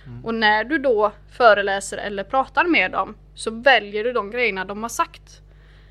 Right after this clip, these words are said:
Speaker 2: Men inte, inte exakt samma ord, men ett närliggande så att de kan, "Ah, men det där känner jag igen."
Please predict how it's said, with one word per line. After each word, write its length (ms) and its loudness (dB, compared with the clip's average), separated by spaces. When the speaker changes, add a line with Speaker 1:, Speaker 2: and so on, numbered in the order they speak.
Speaker 2:
Men 160 0
inte, 260 0
inte 360 0
exakt 360 -6
samma 260 0
ord, 260 -4
men 160 -8
ett 120 -8
närliggande 680 2
så 120 -6
att 100 -10
de 160 -4
kan, 220 -6
"Ah, 140 4
men 200 -12
det 80 -10
där 200 -8
känner 280 -8
jag 160 -4
igen." 200 -14